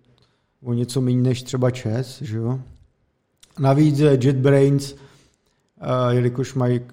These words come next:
headquarters v Praze, tak proto platili ty daně, ale JetBrains, eh, ten útok na Ukrajinu veřejně jako odsoudili.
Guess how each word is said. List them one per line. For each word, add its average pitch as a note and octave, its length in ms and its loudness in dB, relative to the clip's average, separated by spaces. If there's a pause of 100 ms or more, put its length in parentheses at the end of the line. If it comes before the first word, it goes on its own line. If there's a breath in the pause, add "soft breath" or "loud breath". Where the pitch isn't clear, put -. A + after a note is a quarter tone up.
headquarters B2 600 -6
v - 40 -20
Praze, A#2+ 460 -2
tak C3 300 -10 (120)
proto A#2 260 -10
platili C3 360 -2
ty C3+ 100 0
daně, C#3 220 0
ale C#3+ 300 2
JetBrains, C#3+ 540 0
eh, - 680 -2
ten D3 220 0
útok C#3+ 340 0
na C#3 360 2
Ukrajinu C3+ 680 0
veřejně B2+ 380 0
jako C3 200 -4
odsoudili. B2 680 0